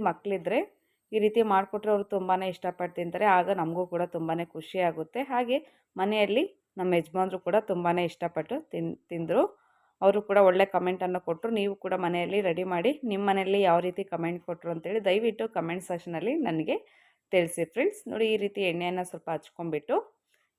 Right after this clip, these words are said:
ಈಗ ಈ ರೀತಿಯಲ್ಲಿ ರೆಡಿ ಮಾಡ್ಕೊತಾ ಇದ್ದೀನಿ. ಹಾಗೆ ನಾನು ಸುಮಾರು ಸಾಂಬಾರ್ ರೆಸಿಪೀಸನ್ನು ಶೇರ್ ಮಾಡಿದ್ದೀನಿ. ನೀವಿನ್ನೂ ನೋಡಿಲ್ಲ ಅಂದರೆ ಡಿಸ್ಕ್ರಿಪ್ಷನ್ ಬಾಕ್ಸಲ್ಲಿ ಲಿಂಕನ್ನು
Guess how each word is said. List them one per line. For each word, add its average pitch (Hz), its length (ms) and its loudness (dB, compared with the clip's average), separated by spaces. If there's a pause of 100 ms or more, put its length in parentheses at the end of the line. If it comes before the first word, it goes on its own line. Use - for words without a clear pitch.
(140)
ಈಗ - 80 -14 (1600)
ಈ 196 120 -6
ರೀತಿಯಲ್ಲಿ 170 320 -6 (120)
ರೆಡಿ 202 240 2
ಮಾಡ್ಕೊತಾ 151 540 -6
ಇದ್ದೀನಿ. 214 260 -2 (1160)
ಹಾಗೆ 247 320 4
ನಾನು 269 160 8 (160)
ಸುಮಾರು 233 420 4 (320)
ಸಾಂಬಾರ್ 202 400 6
ರೆಸಿಪೀಸನ್ನು 196 600 -4 (120)
ಶೇರ್ 170 220 2 (120)
ಮಾಡಿದ್ದೀನಿ. 165 420 2 (580)
ನೀವಿನ್ನೂ 190 380 -2
ನೋಡಿಲ್ಲ 180 360 0
ಅಂದರೆ 208 160 2 (100)
ಡಿಸ್ಕ್ರಿಪ್ಷನ್ 214 560 -4
ಬಾಕ್ಸಲ್ಲಿ 180 420 -2
ಲಿಂಕನ್ನು 175 380 -2